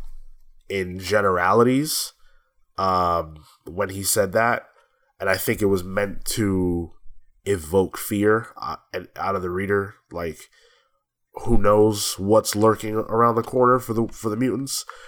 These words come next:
We've already seen what some of that is, these new predators with all the different villains that they've had to deal with. Um, I think X-Force number six is actually a really great example of what he was, you know, kind of referring to.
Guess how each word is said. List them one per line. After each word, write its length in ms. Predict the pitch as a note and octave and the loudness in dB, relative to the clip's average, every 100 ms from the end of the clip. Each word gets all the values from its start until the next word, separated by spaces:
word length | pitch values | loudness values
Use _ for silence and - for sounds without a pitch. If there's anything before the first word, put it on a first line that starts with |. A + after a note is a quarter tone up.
| - | -6
We've 120 | G#2 G#2+ | 0 4
already 300 | A#2+ A#2+ G#2 | 6 4 0
seen 680 | - - G#2+ A2+ A#2+ A#2+ B2+ _ _ _ - _ _ _ - | 0 0 0 0 0 -2 -8 _ _ _ -20 _ _ _ -14
what 380 | E2+ A2 A2+ | 0 2 2
some 260 | - - A2+ | 0 0 0
of 100 | G#2 | 2
that 200 | G2+ F#2+ | 2 2
is, 260 | G2+ A2 G2 | 2 0 -4
these 180 | F2 E2+ | -8 -6
new 400 | F#2 G#2 G#2 G2 | -2 2 2 0
predators 640 | - A2+ G#2 G#2+ A2+ G#2+ | 2 2 4 0 -2 -4
with 120 | F#2+ F#2 | -2 2
all 160 | F#2+ | 2
the 80 | F#2 | 2
different 420 | E2 F#2+ F2+ D#2+ | -2 -6 -6 -8
villains 320 | F2 F#2 F#2+ | -6 -4 -2
that 140 | F2+ - | -4 -6
they've 120 | E2+ | -10
had 200 | F2+ E2 | -8 -10
to 60 | D2 | -12
deal 240 | D#2+ E2+ | -8 -4
with. 320 | F#2+ G2+ - - - - _ _ | -4 -4 -8 -18 -20 -20 _ _
Um, 540 | - D#2+ D#2 D#2 D2+ D2+ - _ - | -6 -2 -2 -4 -8 -20 -20 _ -12
I 60 | F2+ | -8
think 240 | G2+ F2 - | -6 -8 -4
X-Force 760 | G#2 - - G2+ G#2 - - - | -4 -4 -2 2 2 0 -4 -8
number 240 | G2+ F#2+ G2 | -8 -8 -6
six 360 | - A2 G2 - | -2 -2 -2 -10
is 100 | F2+ | -8
actually 260 | F2 - F2 | -8 -6 -6
a 60 | |
really 180 | E2+ E2+ | -6 -8
great 320 | D#2+ F2 F2+ | -6 -4 -4
example 640 | E2+ D#2 E2+ F2+ F#2+ F#2 - | -6 -6 -6 -4 -4 -4 -8
of 260 | E2+ F#2 E2+ | -8 -6 -6
what 220 | D#2+ F2 | -6 -6
he 100 | F2 | -6
was, 200 | D#2+ - - _ _ | -10 -10 -16 _ _
you 80 | F2 | -10
know, 120 | D#2+ | -8
kind 240 | D#2 F#2 E2 | -8 -6 -6
of 60 | |
referring 400 | D#2+ - F2+ F#2 | -6 -6 -6 -6
to. 260 | F2+ G#2+ | -6 -6